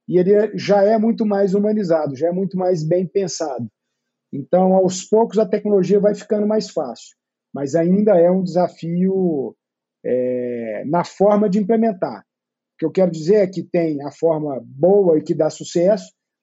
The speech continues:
mas tem algumas armadilhas que algumas empresas ainda passam, alguns projetos ainda caem, é, que acabam dando errado naquele,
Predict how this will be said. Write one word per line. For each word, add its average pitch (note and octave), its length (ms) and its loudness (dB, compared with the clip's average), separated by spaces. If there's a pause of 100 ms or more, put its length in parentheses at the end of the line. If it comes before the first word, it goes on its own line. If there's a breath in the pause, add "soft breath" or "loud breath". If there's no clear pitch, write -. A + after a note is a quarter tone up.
mas F3 240 -4
tem G#3 500 0
algumas F#3 520 0
armadilhas F3 760 -2
que - 80 -2
algumas F3 400 0
empresas D#3+ 460 -4
ainda D#3 340 -6
passam, F#3 340 -4
alguns F3 240 -10
projetos D#3 460 -2
ainda D3 260 -12
caem, F#3 400 -4 (560)
é, C3 320 2
que - 80 2
acabam E3 1120 0 (240)
dando F#3+ 240 4
errado F3+ 380 2
naquele, F#3+ 640 0